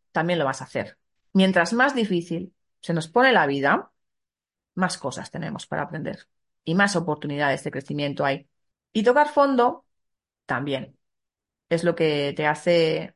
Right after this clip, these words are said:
realmente que te, te plantees cosas, ¿no? Que si nunca llegas a caer, realmente, pues, nunca te las hubieras planteado, ¿a que no?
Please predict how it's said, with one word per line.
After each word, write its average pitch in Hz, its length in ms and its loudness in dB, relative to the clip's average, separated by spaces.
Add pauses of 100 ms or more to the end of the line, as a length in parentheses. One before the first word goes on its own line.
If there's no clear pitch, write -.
(140)
realmente 156 420 -2
que 160 100 -2
te, 143 340 -6
te - 120 -4
plantees 151 400 -2
cosas, - 360 -6
¿no? 196 180 -8 (720)
Que - 80 -14
si 147 120 -10
nunca 170 220 0
llegas 175 240 2
a 180 60 0
caer, 185 380 2 (380)
realmente, 170 380 -2
pues, 143 280 -8 (100)
nunca 165 360 0
te 135 80 -2
las 143 160 -6
hubieras 135 260 -10
planteado, 180 500 -4 (140)
¿a - 100 -12
que - 140 -12
no? 131 120 -14